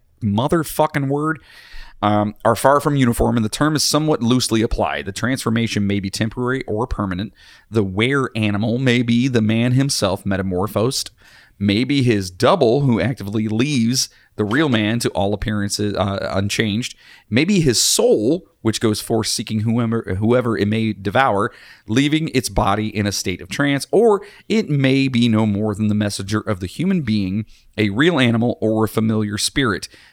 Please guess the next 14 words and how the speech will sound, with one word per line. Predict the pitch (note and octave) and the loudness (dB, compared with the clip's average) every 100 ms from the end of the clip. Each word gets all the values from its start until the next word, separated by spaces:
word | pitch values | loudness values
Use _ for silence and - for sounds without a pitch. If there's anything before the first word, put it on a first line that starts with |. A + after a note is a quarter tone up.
| - | -2
whose | B2 A2+ - | 0 0 0
intimate | G3 G#3 A3 A3 - | 0 0 0 0 -2
connection | G3+ F3 - B2 B2 | -2 -2 -2 -2 0
with | A#2+ | 0
its | C3 | -2
owner | - D3+ A2 G2+ G#2+ _ _ _ - | 0 2 2 0 -4 _ _ _ -2
is | C#3 | 0
shown | C3 - G#2+ G#2 A2 | 2 2 2 2 2
by | A2 | 0
the | A2 | 0
fact | - G2 F2+ - | -2 -2 -4 -4
that | G2+ - - | -4 -4 -4
any | A#2 - | -4 -2
injury | D3+ A#2+ G#2+ G2 F2+ G2 | -2 -2 -2 -2 -6 -8